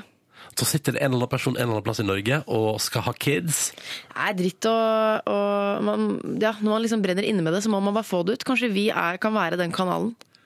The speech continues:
Speaker 1: Ja, hvis noen andre har noe annet de må få ut uten at noen får vite det, så herregud, vi stiller til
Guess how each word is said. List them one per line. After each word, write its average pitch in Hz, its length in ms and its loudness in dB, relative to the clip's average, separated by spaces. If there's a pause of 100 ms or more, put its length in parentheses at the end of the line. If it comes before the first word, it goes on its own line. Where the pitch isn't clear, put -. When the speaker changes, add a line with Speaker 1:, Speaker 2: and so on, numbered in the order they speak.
(120)
Speaker 1:
Ja, 190 240 -2
hvis 139 160 -2
noen 147 240 2
andre 127 160 6
har 151 80 6
noe 131 160 4
annet 139 220 6
de 131 80 6
må - 20 4
få 123 220 2 (100)
ut - 160 -2
uten 127 240 4
at 107 80 0
noen 113 240 2
får 107 140 4
vite 120 180 2
det, 104 160 2
så 110 220 4 (840)
herregud, 143 480 4
vi 165 160 6
stiller 123 320 4
til 104 80 -2